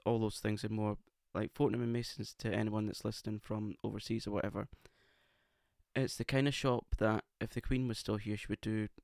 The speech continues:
like, her weekly shopping. It is absolute, absolute luxury.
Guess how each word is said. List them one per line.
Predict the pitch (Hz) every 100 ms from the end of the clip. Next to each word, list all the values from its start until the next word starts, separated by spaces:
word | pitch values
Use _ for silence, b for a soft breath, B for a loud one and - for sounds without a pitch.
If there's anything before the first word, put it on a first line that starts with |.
| _ _
like, | 110 107
her | -
weekly | 101 - 110
shopping. | 107 113 - 104 -
It | - -
is | 104 - -
absolute, | 117 - - 104 104 - _ _ _ _ _ _ _ _ _ _ _ _ _ _ -
absolute | 127 127 - - - -
luxury. | - - - 85 78